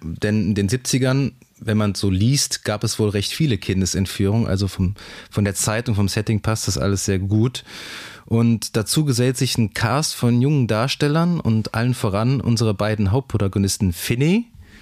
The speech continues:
gespielt von Mason Thames, und seine jüngere Schwester Gwen, gespielt von Madeleine McGray. Und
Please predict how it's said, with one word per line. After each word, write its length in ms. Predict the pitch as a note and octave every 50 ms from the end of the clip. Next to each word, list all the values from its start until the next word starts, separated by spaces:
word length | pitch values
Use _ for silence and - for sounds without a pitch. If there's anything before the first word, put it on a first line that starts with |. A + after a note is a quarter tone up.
| - - _ _
gespielt 380 | - - - - - B2 C3 B2+
von 280 | - - A2+ G#2+ G2+ G2+
Mason 460 | G#2+ A2 B2+ C3 - - B2 G2+ F#2+ -
Thames, 580 | - A2 A2 B2 C#3+ D#3+ F#3 - - - - - - - - - - _
und 180 | - C3+ D3+ E3+ -
seine 220 | D3+ C#3 C#3 C3+
jüngere 360 | B2 B2 C3 D3 C#3+ B2 A2
Schwester 400 | G#2 - - A#2+ A#2+ - - G#2
Gwen, 460 | F#2 F2 F2 F2+ F#2 G2+ A#2+ C3+ C#3+ C3+
gespielt 400 | A#2 G#2 - - A2 A2+ A2 -
von 200 | - G#2+ G#2 G2
Madeleine 460 | G2+ A2+ A2+ A#2+ A2 G#2+ G#2+ G#2+ G2+
McGray. 540 | G2 G2 F#2+ - - F#2 F#2+ G#2+ A#2 A#2 -
Und 320 | - G2 G2 G2+ - -